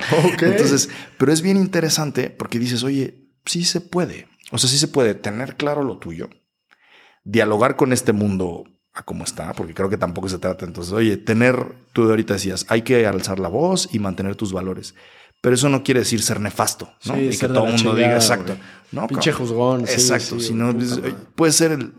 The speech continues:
Speaker 2: este es el güey más buena onda que hay, pero tiene claro lo suyo", y lo argumenta, porque también es otra ventaja, digo, ya si nos fuéramos por ahí, pero específicamente el catolicismo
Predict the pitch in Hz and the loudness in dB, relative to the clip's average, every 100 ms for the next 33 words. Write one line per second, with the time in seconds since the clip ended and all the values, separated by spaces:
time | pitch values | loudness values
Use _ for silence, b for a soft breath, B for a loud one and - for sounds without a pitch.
0 | - - - 147 131 123 113 113 120 110 | -10 -10 -6 -2 2 2 2 2 0 -2
1 | 117 113 110 110 107 110 110 - 117 95 | -2 -4 -4 -4 -4 -2 -2 0 0 0
2 | 113 220 B B B B B B - 107 | -2 -6 B B B B B B -2 0
3 | 92 92 87 85 85 - _ - 104 101 | 2 2 2 0 -4 -8 _ -4 -2 0
4 | 117 110 113 113 - - 240 - - _ | -2 -2 -2 -4 -2 -2 -2 -4 -8 _
5 | _ 151 127 123 123 110 113 135 165 123 | _ 2 4 2 2 2 2 2 0 0
6 | 101 90 95 110 139 143 143 131 107 110 | -2 -4 -2 0 2 2 2 2 2 0
7 | 107 - - - 98 95 90 98 - 98 | 0 -2 -4 -6 -4 -2 2 0 0 -4
8 | - - 98 92 95 95 - 110 104 - | -8 -12 -10 -8 -8 -4 2 2 2 0
9 | 101 98 98 - B B B B - 92 | 0 2 2 -2 B B B B -2 -2
10 | - 104 101 117 110 107 113 104 - 101 | 0 -2 0 2 2 2 2 0 -2 -2
11 | 87 - 107 98 117 | -2 0 0 -2 -4